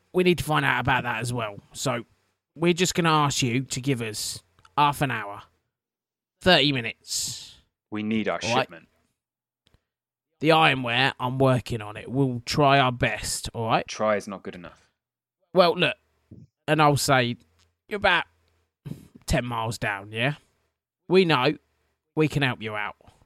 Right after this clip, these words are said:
Speaker 1: but we need you to sit tight. We don't want anything to get messy.
Speaker 2: Uh, persuasion check advantage.
Speaker 1: Ugh, I'm not good at persuasion. Fifteen.
Speaker 2: They confer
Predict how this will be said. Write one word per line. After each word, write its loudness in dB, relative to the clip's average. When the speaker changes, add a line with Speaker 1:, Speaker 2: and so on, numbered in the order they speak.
Speaker 1:
but 0
we 4
need 4
you -2
to -8
sit -2
tight. 4
We -2
don't 0
want 0
anything 0
to -8
get -4
messy. -8
Speaker 2:
Uh, -4
persuasion -8
check -14
advantage. -20
Speaker 1:
Ugh, -10
I'm -14
not -20
good -16
at -20
persuasion. -16
Fifteen. -6
Speaker 2:
They 0
confer -4